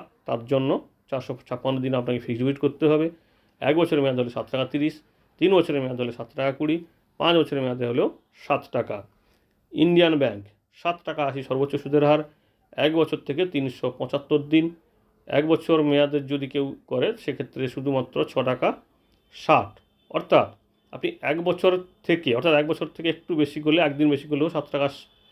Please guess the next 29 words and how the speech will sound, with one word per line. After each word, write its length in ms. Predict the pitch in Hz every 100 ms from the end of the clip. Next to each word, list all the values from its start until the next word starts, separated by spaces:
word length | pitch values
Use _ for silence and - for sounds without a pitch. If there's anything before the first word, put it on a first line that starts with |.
| _ _ -
আশি 220 | 135 147
পাবেন, 260 | 156 143 220
কিন্তু 240 | 156 135
এক 160 | 123 156
বছরের 280 | 170 170 156
মেয়াদ 240 | 139 135 -
করলে 240 | 139 139
আপনি 160 | 139 135
পাবেন 300 | 127 127 208 285 _ _ _ -
সাত, 380 | - 147 - _ _
ছ 40 | 139
টাকা 260 | 135 165 262 - _ -
ষাট 160 | 190 180
পয়সা। 320 | 143 117 - 101 - _ _ _ _ _ _ _ _ -
আর 60 | 127
তিন 180 | 160 170
বছর 200 | 165 160
মেয়াদে 260 | 147 135 135
করলে 220 | 135 127
পাবেন 340 | 127 135 214 - _ _ _ _ _ _ _
ছ 60 | -
টাকা 280 | 139 135 151
পঁচাত্তর, 580 | 147 143 131 - 107 104
আর 140 | 110
পাঁচ 180 | 139 156
বছরের 280 | 165 160 143
মেয়াদে 260 | 135 127
করলে 220 | 123 127 127
আপনি 220 | 127